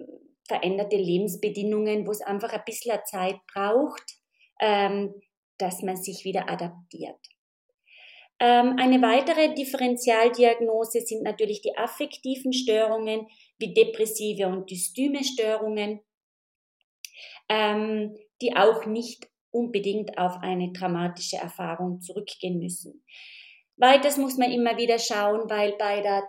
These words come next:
Traum-, bei, weil bei P T B S natürlich auch Angst auftritt als Symptomatik zu unterscheiden,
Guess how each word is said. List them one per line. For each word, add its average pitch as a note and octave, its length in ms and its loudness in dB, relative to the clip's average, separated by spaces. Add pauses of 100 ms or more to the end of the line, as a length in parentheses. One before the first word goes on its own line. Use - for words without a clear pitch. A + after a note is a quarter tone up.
Traum-, G#3 460 -2
bei, G3+ 220 2 (100)
weil G#3+ 220 4
bei A3 100 0
P G#3+ 240 -2
T G#3 100 -4
B G#3 120 -4
S G#3+ 260 -2
natürlich G3+ 420 -4
auch - 160 -8
Angst C4 400 -2
auftritt A3+ 560 -4
als G#3 200 -4
Symptomatik G3 840 -4 (400)
zu - 160 -6
unterscheiden, G3 840 -2